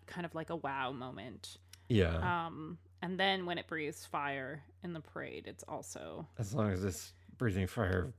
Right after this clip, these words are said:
Speaker 2: properly
Speaker 1: Yeah.
Speaker 2: and
Speaker 1: We
Speaker 2: not
Speaker 1: were,
Speaker 2: <laughs>
Speaker 1: we happened to, we weren't, like, right there, but we were there when it caught on fire.
Speaker 2: Yeah.
Speaker 1: Its head caught on fire, um, which was unfortunate.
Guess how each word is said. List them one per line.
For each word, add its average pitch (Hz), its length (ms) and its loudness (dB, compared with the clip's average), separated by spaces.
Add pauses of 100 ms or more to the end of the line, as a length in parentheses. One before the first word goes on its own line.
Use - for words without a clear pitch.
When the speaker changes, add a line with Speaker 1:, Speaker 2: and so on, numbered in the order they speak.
(120)
Speaker 2:
properly 92 640 4
Speaker 1:
Yeah. 90 60 4
Speaker 2:
and 90 140 2
Speaker 1:
We 90 80 6
Speaker 2:
not 262 100 6
Speaker 1:
were, 254 480 8
Speaker 2:
<laughs> - 40 -8
Speaker 1:
we 226 60 0
happened 302 460 6
to, 370 160 4
we 247 160 2
weren't, 262 320 2
like, 226 220 6
right 196 420 4
there, 185 180 4
but 165 220 0
we 196 160 -2
were 208 340 4 (240)
there 180 400 6
when 170 240 0
it 165 220 -2
caught 175 220 0
on 156 180 0
fire. 104 520 -2
Speaker 2:
Yeah. 98 280 4
Speaker 1:
Its 85 80 0
head 170 260 -2
caught 165 140 -2
on 147 160 -6
fire, 165 500 -4 (760)
um, 165 560 -2 (340)
which - 160 -6
was 175 140 -6
unfortunate. - 920 -8